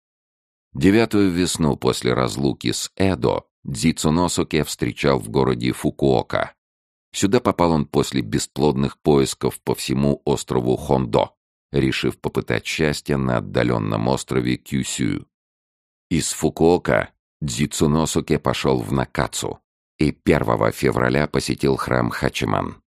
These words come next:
где вознес молитвы о скором исполнении заветного желания. После молитвы Дзицуносуке зашел отдохнуть в чайную, находившуюся во дворе храма.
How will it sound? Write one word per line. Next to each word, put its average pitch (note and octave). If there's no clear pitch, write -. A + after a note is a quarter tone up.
где -
вознес C2
молитвы B1
о G#1+
скором C2+
исполнении A1+
заветного G#1+
желания. G1+
После G2+
молитвы G2+
Дзицуносуке D#2+
зашел B1+
отдохнуть B1
в -
чайную, G#1+
находившуюся G#1+
во G#1+
дворе A1
храма. G1+